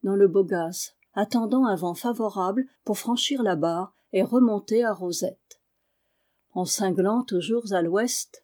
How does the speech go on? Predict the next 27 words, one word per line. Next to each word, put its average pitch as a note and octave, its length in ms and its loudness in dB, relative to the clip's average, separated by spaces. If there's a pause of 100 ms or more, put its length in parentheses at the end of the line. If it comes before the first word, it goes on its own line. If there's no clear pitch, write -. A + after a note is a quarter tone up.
(160)
nous B3 140 6
parvînmes A#3 580 2 (200)
à C4 80 0
l'extrémité A#3 840 0
du F#3 160 -2
dégorgement F#3+ 760 4
de G3+ 100 0
cette F#3+ 300 -2
immense G#3+ 360 0
écluse. A3 600 -2 (800)
La G3 140 4
ligne B3 320 8
des G3+ 280 6
eaux B3+ 100 0
du F#3+ 140 -2
fleuve A#3 440 0
et F3+ 60 4
celle G#3+ 300 -2
des F3+ 200 2
eaux A#3+ 100 0
de G#3 100 0
la E3+ 120 0
mer F3+ 300 0 (340)
ne G3+ 80 2
se A3 160 -2
confondaient A#3+ 540 2
point. F3 400 -4